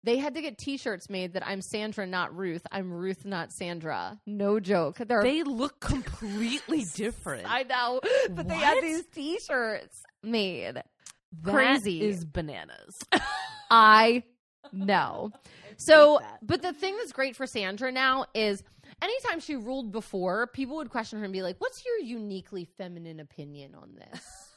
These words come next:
Speaker 1: And she was like, "I'm not the fucking mom of the Supreme Court."
Speaker 2: Yeah.
Speaker 1: Like, so now there's two of them. It's just a court. That's it.
Speaker 2: Good.
Speaker 1: Like, and she's very happy to have her there,
Speaker 2: Mm-hmm.
Speaker 1: even though Ruth is very left.
Speaker 2: Yeah.
Speaker 1: You know, and she's fine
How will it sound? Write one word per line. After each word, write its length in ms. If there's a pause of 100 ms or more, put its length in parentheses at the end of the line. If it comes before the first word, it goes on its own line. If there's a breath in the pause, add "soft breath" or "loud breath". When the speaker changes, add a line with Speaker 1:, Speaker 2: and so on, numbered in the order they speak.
(420 loud breath)
Speaker 1:
And 80
she 80
was 100
like, 140
"I'm 100
not 180
the 140
fucking 340
mom 380
of 140
the 80
Supreme 500
Court." 260
Speaker 2:
Yeah. 240
Speaker 1:
Like, 200 (220 loud breath)
so 160
now 200 (140)
there's 200
two 240
of 120
them. 180
It's 220
just 340
a 60
court. 320 (360)
That's 220
it. 80
Speaker 2:
Good. 300 (180 loud breath)
Speaker 1:
Like, 320
and 180
she's 380
very 560
happy 280
to 60
have 200
her 120
there, 280
Speaker 2:
Mm-hmm. 160
Speaker 1:
even 120
though 120
Ruth 340
is 160
very 380
left. 600 (160 loud breath)
Speaker 2:
Yeah. 120 (120)
Speaker 1:
You 200
know, 240
and 120
she's 280
fine 100